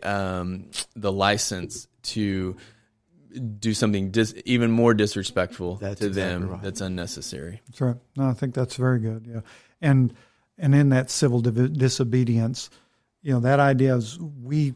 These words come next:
Speaker 3: conduct ourselves, whether we are having to be disobedient because civil authority is asking something wrong of us or not, our conduct is still of a godly nature.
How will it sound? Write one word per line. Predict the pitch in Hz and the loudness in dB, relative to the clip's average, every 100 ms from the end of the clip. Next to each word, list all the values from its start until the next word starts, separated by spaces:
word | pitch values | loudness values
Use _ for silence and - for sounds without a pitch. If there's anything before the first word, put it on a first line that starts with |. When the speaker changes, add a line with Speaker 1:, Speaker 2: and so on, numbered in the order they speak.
| _ | _
Speaker 3:
conduct | - 135 127 139 - - | -2 2 4 2 2 0
ourselves, | 120 110 - 127 120 120 113 - _ _ _ _ _ | 0 0 0 2 2 0 -2 -8 _ _ _ _ _
whether | 123 120 135 127 120 | -6 0 2 2 2
we | 117 127 127 | 4 4 4
are | 120 117 110 110 110 _ _ _ _ | 4 2 0 -2 -6 _ _ _ _
having | - 156 165 139 | -2 2 2 0
to | 139 | 0
be | 147 139 | -2 -2
disobedient | 120 147 - 131 131 139 143 147 175 - - - | 0 0 0 0 0 0 0 0 -2 -8 -14 -10
because | 127 131 - | -4 -2 -2
civil | - 131 135 | -2 0 -2
authority | 120 143 131 127 123 | -2 0 0 0 0
is | 113 | 0
asking | 127 127 - 127 107 | 0 -2 -4 -4 -4
something | - 127 120 113 113 | -2 -2 -2 -4 -2
wrong | 120 127 120 113 | 0 2 2 -2
of | 107 104 | -6 -8
us | 104 113 - - - _ _ _ | -6 -6 -8 -12 -20 _ _ _
or | 131 | -2
not, | 123 131 131 - - _ - | 0 2 2 -2 -14 _ -6
our | 127 | -4
conduct | - - 175 170 165 127 113 117 - _ | -4 -6 -2 0 0 0 -2 -4 -8 _
is | 143 120 | -8 -6
still | - - - 135 127 127 123 123 | -6 -8 -4 0 2 2 0 -4
of | 151 117 | -6 -4
a | |
godly | 110 123 117 110 110 | -2 -2 -2 -2 -4
nature. | 117 117 110 - 143 | -2 -2 -4 -10 -14